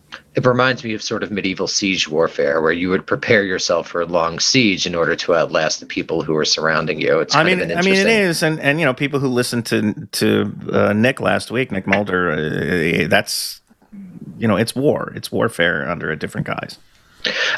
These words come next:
Speaker 1: And so what would be the absolute worst case scenario for Russia in this situation? I imagine long insurgency akin to, uh, Iraq or Afghanistan, something along those lines.
Speaker 2: Uh,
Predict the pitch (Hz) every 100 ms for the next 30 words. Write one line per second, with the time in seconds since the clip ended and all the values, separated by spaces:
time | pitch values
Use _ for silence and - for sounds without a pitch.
0 | - 151 143 165 139 139 185 180 147 120
1 | 110 101 104 - - 107 90 95 117 123
2 | - - - - 95 85 80 76 - -
3 | - 85 80 80 - - 85 - - -
4 | 80 - - - 92 92 92 92 90 101
5 | 104 90 90 87 85 - 131 123 117 -
6 | 120 113 113 110 107 90 - 92 95 87
7 | - 85 - 85 87 90 87 87 82 -
8 | 98 107 - 110 101 - 87 98 90 90
9 | 87 98 117 120 120 - - _ _ _
10 | 110 107 104